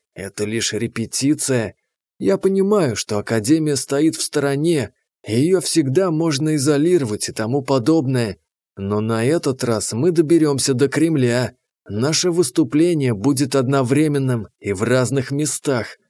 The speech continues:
Подобный план еще окончательно не готов, но уже на стадии согласования. Поверь, все получится. У прогнившей нынешней власти не будет шансов.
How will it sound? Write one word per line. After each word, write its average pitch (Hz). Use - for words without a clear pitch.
Подобный 180
план 185
еще 165
окончательно 151
не 143
готов, 135
но 95
уже 104
на 123
стадии 127
согласования. 120
Поверь, 151
все -
получится. 170
У 98
прогнившей 123
нынешней 127
власти 127
не 117
будет 135
шансов. 123